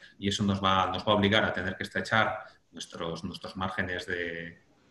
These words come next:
nuestros márgenes y eso nos obliga a ser mucho más, a tener que ser mucho más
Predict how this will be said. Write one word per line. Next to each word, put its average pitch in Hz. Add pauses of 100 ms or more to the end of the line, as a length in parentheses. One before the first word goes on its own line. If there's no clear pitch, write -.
nuestros -
márgenes 117
y -
eso 101
nos 101
obliga 104
a -
ser 101
mucho 101
más, 90 (340)
a -
tener 117
que 113
ser 120
mucho 113
más 104